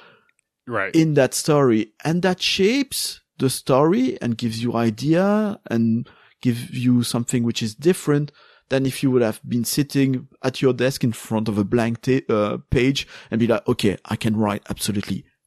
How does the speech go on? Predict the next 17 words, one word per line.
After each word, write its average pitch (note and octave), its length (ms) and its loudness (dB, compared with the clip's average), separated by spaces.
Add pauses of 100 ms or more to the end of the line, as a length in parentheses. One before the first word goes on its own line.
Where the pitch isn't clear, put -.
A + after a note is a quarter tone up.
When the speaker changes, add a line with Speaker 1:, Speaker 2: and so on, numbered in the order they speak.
(120)
Speaker 2:
anything G#2 400 -2
right E2+ 240 -10
now." G2 240 -8 (420)
And F#2+ 140 -4
you're G2 120 0
like, F#2 180 -4 (120)
"Uh," F2 760 -2 (640)
and F#3 100 -2
you're G#3 100 0
just A3 160 -2
gonna G3+ 160 4
have F3+ 180 2
the D3 80 0
same D#3+ 260 0
ideas D3+ 420 0
you D3+ 100 -4
have D#3 260 0